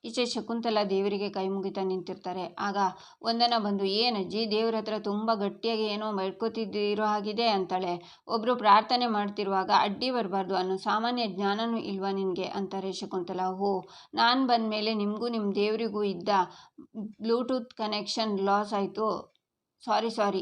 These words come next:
ಏನ್ ಮಾಡೋದಜ್ಜಿ? ನೀವು ಅದೆಷ್ಟೇ ಬೇಡ್ಕೊಂಡ್ರು ವೇಸ್ಟು. ಇವತ್ತು ಆ ಭಾರ್ಗವಿನ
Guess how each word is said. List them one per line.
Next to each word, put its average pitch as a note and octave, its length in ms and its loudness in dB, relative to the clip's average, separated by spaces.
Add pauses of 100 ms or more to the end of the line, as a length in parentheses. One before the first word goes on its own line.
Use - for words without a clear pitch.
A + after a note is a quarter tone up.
(100)
ಏನ್ A#3+ 320 2
ಮಾಡೋದಜ್ಜಿ? F#3+ 600 0 (340)
ನೀವು B3+ 280 -2 (220)
ಅದೆಷ್ಟೇ G#3+ 560 0
ಬೇಡ್ಕೊಂಡ್ರು G#3 580 0
ವೇಸ್ಟು. G#3 400 0
ಇವತ್ತು G3 360 0
ಆ G3 140 6
ಭಾರ್ಗವಿನ G3+ 540 2